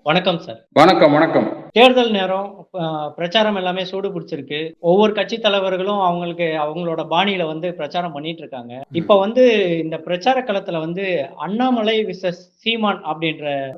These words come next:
Speaker 1: காரசாரமான விவாதம் போயிட்டு இருக்கு. இப்ப வந்து சீமான் அவர்கள் வந்து "அண்ணாமலை என்னுடைய ஸ்லீப்பர் செல்" அப்படின்னு அவர் பேசியிருந்தாரு. சீமான் அவர்களுக்கு சின்னமும் கிடையாது, ஓட்டும் கிடையாது அப்படின்ற மாதிரி அண்ணாமலை அவர்கள் சொல்லியிருக்காரு. இதுல யாரோட விமர்சனம் வந்து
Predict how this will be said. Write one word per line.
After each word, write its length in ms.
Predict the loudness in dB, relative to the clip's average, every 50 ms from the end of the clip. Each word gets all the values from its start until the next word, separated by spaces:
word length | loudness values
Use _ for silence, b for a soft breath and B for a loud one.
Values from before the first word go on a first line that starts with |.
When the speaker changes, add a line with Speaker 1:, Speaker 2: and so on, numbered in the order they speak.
| -4 _ 4
Speaker 1:
காரசாரமான 640 | 4 4 4 2 -2 -2 -4 -4 -4 -4 -6 -4 -4
விவாதம் 420 | -4 -4 -2 -2 -4 -4 -6 -8
போயிட்டு 240 | -10 -12 -12 -12 -12
இருக்கு. 360 | -14 -16 -16 -16 -16 -14 -10 -10
இப்ப 200 | -4 0 2 2
வந்து 480 | 4 4 4 4 4 4 2 0 -2
சீமான் 380 | -4 -4 -4 -2 -2 0 0 0
அவர்கள் 340 | 2 2 0 0 -2 -2 -4
வந்து 420 | -4 -4 -4 -2 -2 0 0 0
"அண்ணாமலை 440 | 0 0 -2 -4 -4 -2 0 0 0
என்னுடைய 440 | 0 0 -2 -4 -4 -4 -6 -6 -6
ஸ்லீப்பர் 460 | -6 -4 -4 -2 0 0 0 0 -2
செல்" 280 | -6 -10 -10 -10 -12 -12 -12
அப்படின்னு 260 | -12 -10 -8 -8 -8 -6
அவர் 220 | -6 -6 -8 -8
பேசியிருந்தாரு. 640 | -10 -12 -10 -10 -10 -12 -10 -10 -10 -10 -10 -12 -16 -18 _ _
சீமான் 480 | _ _ 0 2 4 6 6 6 6 6
அவர்களுக்கு 640 | 4 2 2 0 -2 -4 -4 -6 -8 -8 -8 -8 -6 -8 -10 -12 -14 -18 _
சின்னமும் 480 | -4 -2 0 0 0 0 -2 -4 -4
கிடையாது, 400 | -2 0 2 2 2 2 0 -2 -2 -2
ஓட்டும் 400 | -2 -2 -2 -4 -4 -6 -6 -4
கிடையாது 380 | -4 -4 -2 -2 -2 -2 -2
அப்படின்ற 460 | -2 -2 -4 -6 -10 -14 -12 -12 -12
மாதிரி 260 | -10 -8 -6 -4 -4 -4
அண்ணாமலை 680 | -6 -6 -6 -6 -6 -6 -6 -6 -8 -8 -8 -12 _ _ _
அவர்கள் 420 | -18 -16 -16 -14 -14 -16 -18 -16 -16
சொல்லியிருக்காரு. 540 | -14 -12 -12 -12 -12 -12 -14 -16 -16 -14 -8
இதுல 300 | -2 2 4 6 6 6 6 6 6
யாரோட 360 | 6 8 8 8 6 4 2 2
விமர்சனம் 500 | 2 0 0 -2 -2 -4 -4 -4 -2 -2
வந்து 240 | -2 -2 -2 -2